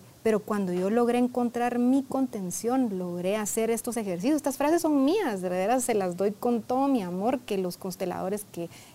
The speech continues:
que las puedan tomar, o la terapia cuántica, o no necesitas ser terapeuta para poder repetir ese ejercicio que hicimos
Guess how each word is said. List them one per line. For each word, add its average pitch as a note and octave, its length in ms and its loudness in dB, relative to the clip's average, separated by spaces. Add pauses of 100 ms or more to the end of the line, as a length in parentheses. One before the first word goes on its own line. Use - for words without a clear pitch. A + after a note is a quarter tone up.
(160)
que F#3+ 140 -2
las F3 220 -2
puedan G#3+ 260 0
tomar, G#3 560 0
o G3 60 2
la F#3+ 120 -2
terapia F3 320 -6
cuántica, G#3+ 560 -2
o F#3 80 -2
no F#3+ 160 -2
necesitas G3+ 320 -2
ser G3+ 160 -6
terapeuta G3+ 560 -4
para G#3 160 -4
poder F3 260 -6
repetir F#3 420 -4
ese G3 160 -4
ejercicio F#3 360 -6
que - 80 -8
hicimos F#3+ 440 -6